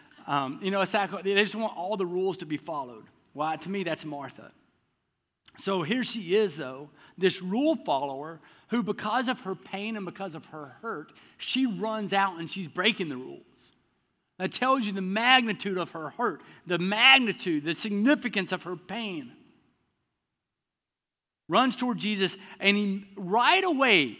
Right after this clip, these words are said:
immediately, you know what she does? There's no hug, there's no nothing like that that we see at all. What we see is right away, she calls Jesus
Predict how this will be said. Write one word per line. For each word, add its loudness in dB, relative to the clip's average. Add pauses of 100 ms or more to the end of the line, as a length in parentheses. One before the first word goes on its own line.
immediately, 4
you 0
know 2
what 0
she -2
does? 0 (260)
There's 2
no 6
hug, 4
there's -2
no 0
nothing 0
like 0
that 4
that -6
we 0
see 2
at 6
all. 2 (200)
What 4
we 8
see 2
is 2
right 2
away, -2 (480)
she 4
calls 0
Jesus 2